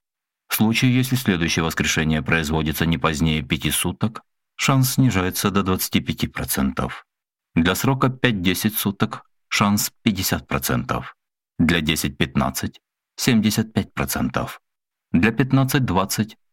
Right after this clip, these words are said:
девяносто процентов. Больше двадцати девяносто восемь процентов.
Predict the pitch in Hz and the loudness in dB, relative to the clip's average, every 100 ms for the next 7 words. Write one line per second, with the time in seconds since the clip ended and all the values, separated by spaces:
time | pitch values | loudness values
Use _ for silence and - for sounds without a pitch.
0 | _ _ 117 113 101 69 - 65 67 65 | _ _ 2 4 2 2 -2 -2 -2 -2
1 | 62 - - - _ _ _ _ _ _ | -2 -4 -6 -10 _ _ _ _ _ _
2 | 107 127 127 135 117 127 120 98 92 - | 2 4 2 2 2 2 0 0 -2 -4
3 | _ _ _ 101 101 98 95 - 95 95 | _ _ _ 2 4 4 2 0 0 0
4 | - 65 67 69 67 64 69 67 | 0 -2 -2 -2 -2 0 -2 -2